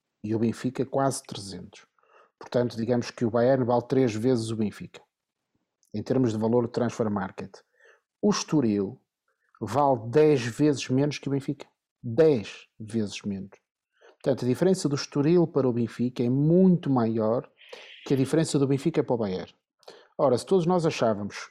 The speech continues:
ou achamos normal, sermos goleados pelo Bayern por nove dois em dois jogos,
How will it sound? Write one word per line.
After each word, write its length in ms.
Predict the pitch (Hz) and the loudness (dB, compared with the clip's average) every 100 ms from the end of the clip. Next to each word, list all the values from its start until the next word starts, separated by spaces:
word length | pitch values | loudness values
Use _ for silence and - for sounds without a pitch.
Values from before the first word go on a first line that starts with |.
| _ | _
ou 100 | 117 | -2
achamos 320 | 117 151 147 | 0 0 0
normal, 440 | 131 123 120 110 101 | 2 2 2 2 0
sermos 280 | - 117 110 | 0 0 0
goleados 560 | 143 135 113 104 95 | 0 0 2 2 -2
pelo 240 | - 110 104 | -6 -4 -4
Bayern 440 | 101 95 92 92 - | -6 -6 -8 -10 -10
por 160 | 123 104 | -8 -2
nove 500 | 113 131 123 107 - | 0 2 0 -2 -12
dois 680 | 95 104 101 95 - - - _ _ _ _ _ _ _ _ _ _ _ - | -10 -2 0 0 -4 -14 -20 _ _ _ _ _ _ _ _ _ _ _ -4
em 100 | 107 | -2
dois 220 | 101 98 | 0 0
jogos, 500 | 92 92 90 - 160 | -2 -4 -4 -10 -16